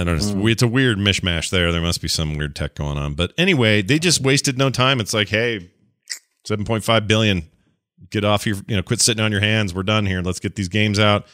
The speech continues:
Speaker 1: and then let's start rolling in the new stuff." The one conversation I wanted to have real quick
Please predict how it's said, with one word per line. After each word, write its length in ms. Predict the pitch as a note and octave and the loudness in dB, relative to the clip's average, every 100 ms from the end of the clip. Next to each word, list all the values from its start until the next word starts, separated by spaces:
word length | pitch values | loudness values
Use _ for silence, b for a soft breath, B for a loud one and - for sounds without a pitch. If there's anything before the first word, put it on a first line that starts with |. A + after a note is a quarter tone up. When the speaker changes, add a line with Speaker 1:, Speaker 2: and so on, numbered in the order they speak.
| b b b - | b b b -8
Speaker 1:
and 120 | E2+ | -4
then 80 | F2+ | -2
let's 140 | F#2 - | -2 0
start 260 | G2 F#2+ | 2 0
rolling 320 | D#2+ F#2+ G#2+ | 0 0 2
in 120 | G#2+ G#2 | 2 2
the 80 | |
new 180 | G2+ G#2 | 2 2
stuff." 360 | - G#2+ G2+ F#2+ b b b b b _ E3 | 2 2 2 0 b b b b b _ -6
The 120 | G#2 | -4
one 220 | A2 D3+ | 0 0
conversation 440 | E3+ D#3+ C#3 C3+ C3+ | 2 2 2 0 2
I 40 | |
wanted 140 | A#2 G#2 | 0 2
to 60 | |
have 140 | G#2+ G2+ | 2 2
real 120 | G#2+ | 0
quick 300 | - F#2+ | 2 0